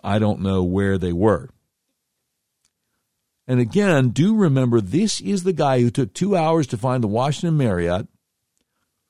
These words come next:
suddenly managing to sprint through a heavy crowd to the Capitol, stop to use the restroom, and call a few people out on the way, all within twenty minutes. Impressive.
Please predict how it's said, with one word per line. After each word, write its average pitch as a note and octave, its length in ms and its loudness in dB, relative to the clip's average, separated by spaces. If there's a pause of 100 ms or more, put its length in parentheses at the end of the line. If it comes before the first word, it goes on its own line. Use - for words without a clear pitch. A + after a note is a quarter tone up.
(160)
suddenly F#3 340 0
managing B2 500 0
to F#2+ 120 -6
sprint - 600 -2 (360)
through G#2 280 0
a F2 60 0
heavy E3 360 -2
crowd G2+ 640 0 (1800)
to C#3 100 -6
the B2+ 80 -2
Capitol, A2+ 540 0 (460)
stop C#3+ 360 -2
to F#3+ 100 -4
use F#3+ 140 0
the E3+ 60 -2
restroom, A2+ 560 0 (840)
and F2+ 180 -6
call E3+ 280 0
a D3 60 0
few E3 180 -4
people B2 320 -4
out C#3 280 -2
on A2 140 -2
the G#2+ 60 0
way, A#2+ 300 0
all C#3 320 0
within A#2+ 260 0
twenty A#2 300 -4
minutes. A2 420 -4
Impressive. G#2 1400 -4